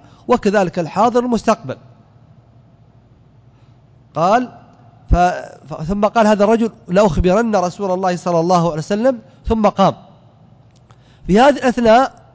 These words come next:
جبريل عليه السلام نزل على النبي صلى الله عليه وسلم وأخبره مقالة الرجل، ورجع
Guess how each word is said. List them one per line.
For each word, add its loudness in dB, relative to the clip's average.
جبريل 2
عليه 2
السلام 0
نزل 2
على -2
النبي -4
صلى -2
الله -4
عليه -10
وسلم 0
وأخبره 0
مقالة 0
الرجل، -4
ورجع 0